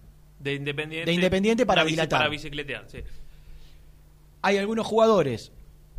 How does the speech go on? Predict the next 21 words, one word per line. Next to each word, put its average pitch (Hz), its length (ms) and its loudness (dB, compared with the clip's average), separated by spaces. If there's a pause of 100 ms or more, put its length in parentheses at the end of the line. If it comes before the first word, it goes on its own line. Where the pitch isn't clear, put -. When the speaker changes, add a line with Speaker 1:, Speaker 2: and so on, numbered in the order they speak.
(320)
Speaker 2:
yo 160 200 -6
conozco 165 340 -8
uno, 147 220 -6
capaz - 240 -10
que - 80 -10
hay 151 80 -8
más, - 240 -8
¿eh? 135 180 -8 (960)
Como 135 280 -6
Silvio 202 460 2
Romero, 220 540 4 (280)
que 151 140 0
no 185 100 0
tiene 196 220 -8
problemas 160 420 -8
en 107 80 -10
esperar. 104 400 -4 (1600)
Pero 151 420 -4 (280)
hay 180 200 4
otros 277 480 2 (160)
jugadores 180 680 2